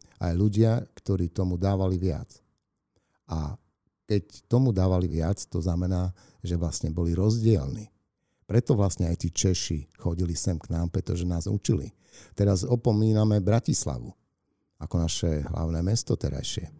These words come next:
Bratislava bola takisto, si myslím, keď my sme mali toto Véčko v šesťdesiatych rokoch, ktoré boli zriaďované Socialistickým zväzom mládeže,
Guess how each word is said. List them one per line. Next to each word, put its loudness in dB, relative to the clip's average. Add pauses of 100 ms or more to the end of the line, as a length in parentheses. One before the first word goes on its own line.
(340)
Bratislava -2
bola -2
takisto, -2
si -4
myslím, -2
keď -2
my 2
sme 2
mali 0
toto -2
Véčko 0
v -10
šesťdesiatych 0
rokoch, 2
ktoré -2
boli -2
zriaďované 4 (320)
Socialistickým 0
zväzom 4
mládeže, 2